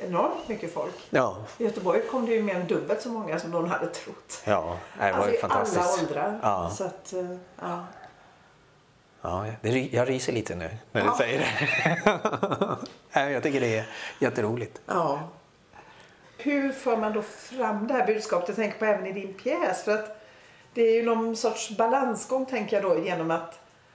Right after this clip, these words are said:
Speaker 1: att som du säger, alltså folk ska ändå bli lite upprörda och tycka att det här är ju, man ska ändå fatta, inse allvaret, men ändå inte bli så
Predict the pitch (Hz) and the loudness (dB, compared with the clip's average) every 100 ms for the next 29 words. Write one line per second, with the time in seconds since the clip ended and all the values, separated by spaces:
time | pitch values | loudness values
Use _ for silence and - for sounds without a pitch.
0 | _ _ _ _ _ _ _ - 107 - | _ _ _ _ _ _ _ -14 -12 -6
1 | 190 175 - 160 165 170 160 175 - 196 | -2 -2 2 4 6 6 4 0 0 0
2 | 190 220 196 190 175 170 175 - 165 151 | 0 0 0 0 -2 0 0 0 -2 0
3 | 151 151 170 165 - 180 165 277 170 180 | 0 -4 -6 -8 -8 -6 -2 0 0 0
4 | 202 208 220 185 - 277 277 - - - | -2 -2 -2 -4 -4 -6 -6 -8 -8 -8
5 | - - _ 269 214 143 - - - 214 | -12 -20 _ -6 -4 -4 -4 -2 -2 -2
6 | 175 143 139 175 160 214 254 240 190 180 | 0 0 -2 -4 -2 -2 2 0 2 2
7 | 208 220 - 180 190 202 202 - 190 180 | 2 0 -2 -2 2 2 4 2 2 4
8 | 208 | 0